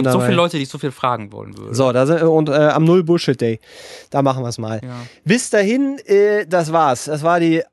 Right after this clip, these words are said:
Speaker 2: mittlerweile achte Folge. Das heißt, nächste Woche sind wir schon bei der neunten Folge und danach kommt schon die zehnte Folge. So lange hätte ich nicht
Speaker 1: Das
Speaker 2: erwartet,
Speaker 1: wird
Speaker 2: dass wir das überhaupt schaffen.
Speaker 1: Das wird jetzt für uns auch eine ziemlich große Ratsherrenpause, weil wir jetzt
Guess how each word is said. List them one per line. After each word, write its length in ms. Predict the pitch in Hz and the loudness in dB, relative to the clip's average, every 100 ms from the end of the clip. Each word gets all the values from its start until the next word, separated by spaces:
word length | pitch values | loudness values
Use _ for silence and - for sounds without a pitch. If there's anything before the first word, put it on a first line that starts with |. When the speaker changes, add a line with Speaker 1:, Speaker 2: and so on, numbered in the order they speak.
| - | -12
Speaker 2:
mittlerweile 360 | 180 190 165 160 | -4 0 0 0
achte 220 | 170 - | -6 -10
Folge. 360 | 120 120 127 190 | -6 -2 0 -2
Das 120 | 147 | -4
heißt, 140 | 151 | -4
nächste 180 | 165 185 | -4 -4
Woche 160 | 185 160 | -2 -2
sind 100 | 165 | -2
wir 80 | 165 | -4
schon 140 | 170 | -4
bei 100 | 147 | -4
der 120 | 139 | -2
neunten 260 | 131 170 196 | -2 -2 -4
Folge 220 | - 143 | -6 -4
und 60 | 143 | -2
danach 340 | 135 196 - | 0 -2 -4
kommt 260 | - 233 - | -2 -2 0
schon 160 | 196 | -2
die 120 | 185 170 | -2 -4
zehnte 320 | - 220 139 | -4 -4 -4
Folge. 300 | - 117 120 | -6 -6 -4
So 120 | 147 | -2
lange 240 | 165 180 | 0 0
hätte 220 | 196 185 151 | -2 -4 -4
ich 100 | 131 | -4
nicht 180 | 220 | -2
Speaker 1:
Das 120 | 240 180 | -2 0
Speaker 2:
erwartet, 200 | 175 185 | 0 -2
Speaker 1:
wird 120 | - | -4
Speaker 2:
dass 140 | 165 | -4
wir 60 | 170 | -4
das 120 | 160 | -6
überhaupt 440 | 170 151 160 185 | -2 -2 -2 -4
schaffen. 400 | - 175 - 131 | -8 -8 -6 -8
Speaker 1:
Das 200 | 131 127 | -8 -6
wird 80 | 175 | -6
jetzt 80 | 190 | -4
für 60 | 165 | -4
uns 100 | 165 | -4
auch 60 | |
eine 80 | 139 | -4
ziemlich 320 | - 143 143 - | -6 -6 -6 -6
große 580 | 120 127 120 117 117 - | -8 -6 -4 -2 -2 -4
Ratsherrenpause, 880 | - 127 165 - 110 - 110 110 110 | -4 -2 -2 -2 -4 -4 -6 -6 -4
weil 140 | 110 | -4
wir 40 | |
jetzt 100 | 110 | -6